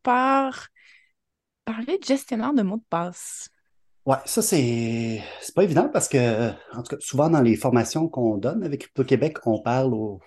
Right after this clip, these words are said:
Speaker 2: de gestionnaire de mot de passe, puis on dit aux gens, « Ça vous prend un gestionnaire de mot de passe. » Euh, la raison pour ça, c'est que c'est difficile de se rappeler de, de, d'avoir, tu sais, quand tu as un mot de passe différent pour chaque compte, ce qui est une bonne pratique,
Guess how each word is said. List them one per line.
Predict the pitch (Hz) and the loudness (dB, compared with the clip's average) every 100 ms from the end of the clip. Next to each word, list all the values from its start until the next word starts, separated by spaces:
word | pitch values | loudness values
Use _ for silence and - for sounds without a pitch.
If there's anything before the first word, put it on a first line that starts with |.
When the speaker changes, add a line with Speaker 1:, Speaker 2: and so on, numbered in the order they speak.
| _ _ _ _ | _ _ _ _
Speaker 2:
de | 98 | -2
gestionnaire | 110 107 117 107 | 0 2 2 2
de | 101 | 2
mot | |
de | - | 0
passe, | 151 - | -4 -6
puis | - | -4
on | 110 101 | -2 -2
dit | 104 | -4
aux | 95 | -6
gens, « | 92 113 123 120 - | 0 2 2 0 -10
Ça | - - 113 | -8 -4 -2
vous | 110 | -4
prend | - 123 | 0 2
un | |
gestionnaire | 110 107 113 117 | 2 0 0 2
de | 110 | 0
mot | 98 | 0
de | |
passe. » | - 170 226 - - - - _ _ - | -4 -4 -6 -10 -14 -18 -20 _ _ -6
Euh, | 104 110 - | -2 -4 -2
la | 110 | 0
raison | 113 123 147 | 2 2 2
pour | - - | 2 0
ça, | - 160 135 | 2 2 2
c'est | - - 110 110 | -6 -6 -4 -6
que | - - | -8 -18
c'est | - 104 92 | -10 -8 -8
difficile | 107 - - 135 135 110 | -10 -4 2 4 4 2
de | 104 | -2
se | - | -2
rappeler | 110 - 117 117 123 | -4 -2 0 0 0
de, | 110 104 - _ _ _ _ - - | -2 -4 -6 _ _ _ _ -16 -4
de, | 107 107 | -2 0
d'avoir, | 98 95 - | -2 -4 -6
tu | - | -4
sais, | 131 | 0
quand | 117 | 0
tu | - - _ | -2 -12 _
as | 127 | 6
un | |
mot | 120 | 6
de | 123 | 6
passe | 143 143 117 | 4 2 0
différent | - 127 120 143 | 0 2 2 0
pour | - 110 | -4 -6
chaque | - 120 113 - | -8 -8 -8 -4
compte, | 127 262 | -2 -2
ce | - | -6
qui | - | -8
est | 107 | -6
une | 101 | -4
bonne | 107 | -4
pratique, | 104 92 170 180 | -6 -2 -2 -2